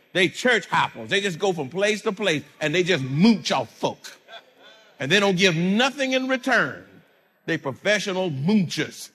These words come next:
They take all they can get, but don't give nothing in return. You need to stop mooching and start giving. Won't y'all say amen? Now, since we know that betrayal is imminent in all of our lives,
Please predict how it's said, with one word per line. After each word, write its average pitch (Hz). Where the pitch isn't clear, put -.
They 143
take 285
all 269
they 262
can 220
get, 202
but 143
don't 214
give 156
nothing 208
in 214
return. 190
You 87
need 98
to 123
stop 190
mooching 135
and 127
start 139
giving. 165
Won't 240
y'all 233
say 220
amen? 208
Now, 165
since 339
we 277
know 226
that 190
betrayal 175
is 143
imminent 156
in 135
all 151
of 147
our 147
lives, 113